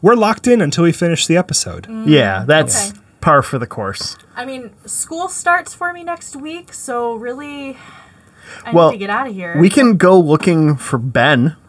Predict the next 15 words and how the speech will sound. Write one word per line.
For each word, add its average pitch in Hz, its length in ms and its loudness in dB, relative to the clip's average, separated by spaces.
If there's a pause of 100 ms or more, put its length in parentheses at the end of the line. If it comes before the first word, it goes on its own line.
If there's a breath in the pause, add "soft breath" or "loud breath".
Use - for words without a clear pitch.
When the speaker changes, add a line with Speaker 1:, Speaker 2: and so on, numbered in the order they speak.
(140)
Speaker 3:
after 117 400 -2
we're 113 120 -2
done 120 260 2
here. 101 320 -2
Maybe 120 200 4
we 120 140 4
can 120 160 0
find 117 340 2
him. 104 300 -4 (180)
Speaker 2:
I 254 200 0
know 247 220 0
how 208 200 0
this 196 240 -6
goes, 170 380 -8
guys. - 560 -14